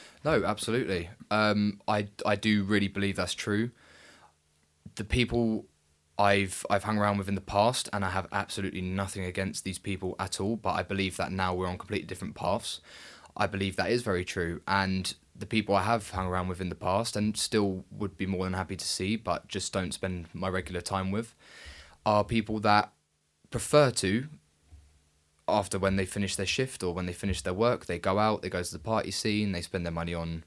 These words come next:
booze and everything else that comes with that on, on a night out. And I've chosen a completely different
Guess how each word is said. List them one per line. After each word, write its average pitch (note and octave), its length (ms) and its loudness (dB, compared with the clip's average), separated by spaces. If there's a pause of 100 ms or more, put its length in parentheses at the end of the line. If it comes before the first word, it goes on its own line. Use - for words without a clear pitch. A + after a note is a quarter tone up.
(140)
booze G2+ 760 0 (460)
and E2 380 -6
everything F2+ 300 -4
else E2+ 180 -2
that D2 140 -2
comes E2+ 260 -6
with F2 140 -10
that F#2+ 240 4
on, E2+ 300 -6 (140)
on F2 80 -6
a E2+ 60 -2
night F2+ 240 -2
out. G2 340 2 (440)
And G2+ 320 2 (120)
I've G#2+ 480 0
chosen A2 340 2
a G2+ 60 0
completely G#2+ 400 -2
different G#2+ 500 0